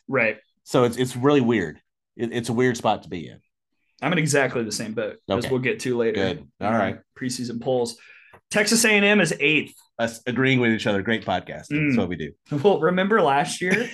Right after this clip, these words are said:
Speaker 2: <laughs>
Speaker 1: where we ended up averaging and we had Alabama winning the league, and even though neither of us had Alabama as
Speaker 2: Neither of
Speaker 1: number
Speaker 2: us,
Speaker 1: one?
Speaker 2: right, correct.
Speaker 1: Oh, man. Uh, Texas A and M is picked eighth. Just, just, like, under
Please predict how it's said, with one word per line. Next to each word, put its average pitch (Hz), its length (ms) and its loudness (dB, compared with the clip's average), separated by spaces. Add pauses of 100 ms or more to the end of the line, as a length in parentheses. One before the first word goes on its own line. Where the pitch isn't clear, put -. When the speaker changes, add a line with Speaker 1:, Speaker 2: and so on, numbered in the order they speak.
(120)
Speaker 2:
<laughs> - 180 -16
Speaker 1:
where 160 200 4
we 147 200 0
ended 170 260 0
up 151 180 0
averaging 175 540 -4
and 143 140 -8
we 147 60 -4
had 143 140 0
Alabama 156 520 0
winning 151 220 -4
the 135 80 -6
league, 147 280 -2
and 135 260 -8
even 165 240 -6
though 180 120 0
neither 151 420 0
of 170 120 0
us 196 140 -4
had 185 160 -2
Alabama 175 460 0
as 190 60 -2
Speaker 2:
Neither 185 180 2
of 165 80 -2
Speaker 1:
number 160 100 -6
Speaker 2:
us, 147 40 -6
Speaker 1:
one? 156 120 -4
Speaker 2:
right, 143 240 0 (120)
correct. 135 440 -6
Speaker 1:
Oh, 143 280 -6
man. 117 460 -2 (400)
Uh, 165 140 4
Texas 220 300 0
A 220 80 2
and 208 80 0
M 202 80 -2
is 202 100 -6
picked 185 280 -4
eighth. 131 340 -4 (720)
Just, 220 420 -2
just, 269 220 0
like, 277 160 2
under 415 180 4